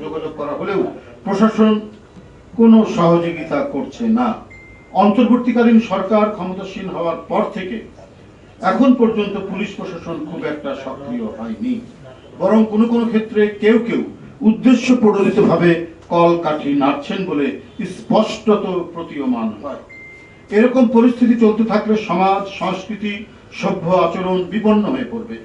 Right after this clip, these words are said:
আওয়ামী আমলের কালো টাকা ও তাদের দোসরদের আন্ডারগ্রাউন্ড তৎপরতার কারণে দুষ্কৃতিকারীরা আশকারা পাচ্ছে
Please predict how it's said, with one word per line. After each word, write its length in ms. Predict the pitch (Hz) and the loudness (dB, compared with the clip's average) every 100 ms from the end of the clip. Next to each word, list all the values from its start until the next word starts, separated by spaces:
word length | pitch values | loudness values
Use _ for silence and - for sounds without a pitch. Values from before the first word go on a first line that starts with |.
| - | -10
আওয়ামী 400 | - 180 220 226 | -4 2 6 6
আমলের 400 | 220 208 214 214 214 | 4 4 4 4 2
কালো 240 | 170 185 185 | -2 -4 -4
টাকা 300 | 170 160 185 185 - - - 160 | 0 0 2 0 -2 -8 -16 -10
ও 60 | 160 | -4
তাদের 360 | 170 175 202 196 | -2 -2 -4 -6
দোসরদের 560 | 180 185 240 240 175 127 - | -4 2 2 2 -4 -4 -6
আন্ডারগ্রাউন্ড 680 | 165 190 214 208 190 226 233 226 | -4 0 0 0 2 4 4 2
তৎপরতার 580 | 185 190 180 170 165 156 | -4 -4 -8 -8 -6 -6
কারণে 300 | - 208 185 123 - - - - | -4 -4 -4 -8 -10 -20 -20 -2
দুষ্কৃতিকারীরা 760 | 220 - 240 226 202 170 170 160 156 | 0 0 -2 -8 -6 -4 0 0 0
আশকারা 420 | 156 160 - 175 170 | -4 -6 -6 -8 -6
পাচ্ছে 360 | 165 160 - | -8 -10 -12